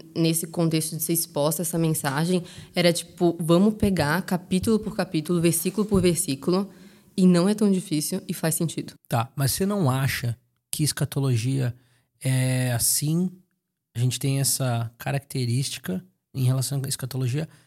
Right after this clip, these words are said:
Speaker 2: mas não é assim com tudo. Às vezes eu
Speaker 1: Uhum.
Speaker 2: tenho a impressão de que nós temos a tendência a terceirizar o estudo da Bíblia. A pessoa resume, é, estuda anos, e quando escrever um livro que resume tudo, aí eu vou lá e compro o livro, e aquilo que ele ensinar ali vai ser uma verdade pra mim.
Speaker 1: Sim.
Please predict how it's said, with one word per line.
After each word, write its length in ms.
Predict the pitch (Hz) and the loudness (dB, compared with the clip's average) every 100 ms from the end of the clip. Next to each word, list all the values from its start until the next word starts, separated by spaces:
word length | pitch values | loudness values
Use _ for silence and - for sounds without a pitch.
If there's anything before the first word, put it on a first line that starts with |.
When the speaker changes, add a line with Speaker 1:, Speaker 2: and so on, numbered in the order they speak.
| _ | _
Speaker 2:
mas 120 | 151 | 0
não 80 | 180 | 2
é 20 | |
assim 180 | 214 208 | 0 0
com 160 | 175 127 | 0 -2
tudo. 400 | - 156 123 120 - - | 0 -2 -2 -6 -12 -8
Às 60 | 160 | 0
vezes 140 | 139 | 2
eu 60 | 175 | 4
Speaker 1:
Uhum. 60 | 185 | 4
Speaker 2:
tenho 140 | 202 | 4
a 40 | |
impressão 360 | 208 170 139 170 | 4 2 2 2
de 100 | 170 | 0
que 220 | 147 - 151 | -2 -2 0
nós 640 | 139 131 135 160 170 - - - _ | 0 0 0 0 0 -4 -10 -20 _
temos 340 | - 156 160 143 | -2 0 0 -2
a 60 | |
tendência 720 | 156 160 156 127 123 139 - - | -4 -2 -2 0 0 0 -2 -6
a 80 | |
terceirizar 640 | 139 151 139 156 151 135 139 | -6 -4 -2 -2 -2 0 -2
o 60 | |
estudo 340 | 139 - 147 131 | -2 -4 -6 -4
da 140 | 131 | -4
Bíblia. 440 | 117 117 117 180 233 _ _ - - | -2 -4 -2 -6 -8 _ _ -18 -6
A 80 | |
pessoa 540 | - 175 147 - 165 165 | 2 4 4 2 2 2
resume, 560 | 151 123 123 170 254 - _ _ - | 0 0 0 0 -4 -8 _ _ -8
é, 440 | 143 147 147 139 135 | -4 -2 0 -2 -2
estuda 480 | 131 - - 156 147 | 0 -2 0 0 2
anos, 500 | 139 143 190 226 - - - - | 2 2 2 -2 -4 -14 -12 -4
e 80 | |
quando 240 | 156 202 220 | 0 2 2
escrever 400 | 190 - 175 196 | -2 0 0 2
um 120 | 196 | 2
livro 280 | 170 190 190 | 2 0 -2
que 120 | 196 | -2
resume 340 | 180 156 180 | -2 -2 -2
tudo, 260 | 170 196 208 | -2 -2 0
aí 60 | 196 | 0
eu 100 | 185 | -2
vou 160 | 165 | -2
lá 120 | 180 180 | -2 -2
e 40 | |
compro 300 | 185 185 165 | -2 -6 -4
o 40 | |
livro, 320 | 160 160 170 185 | -2 -2 -2 -2
e 60 | |
aquilo 300 | 170 - 208 | -4 -2 -4
que 120 | - | -2
ele 100 | 196 | -2
ensinar 300 | 180 - 165 | 0 0 0
ali 120 | 160 156 | 0 0
vai 120 | 160 | -2
ser 100 | 165 | -4
uma 120 | 165 | -4
verdade 360 | 165 160 151 151 | -4 -2 -4 -4
pra 160 | 165 | -4
mim. 160 | 156 123 | 0 0
Speaker 1:
Sim. 160 | 139 | -2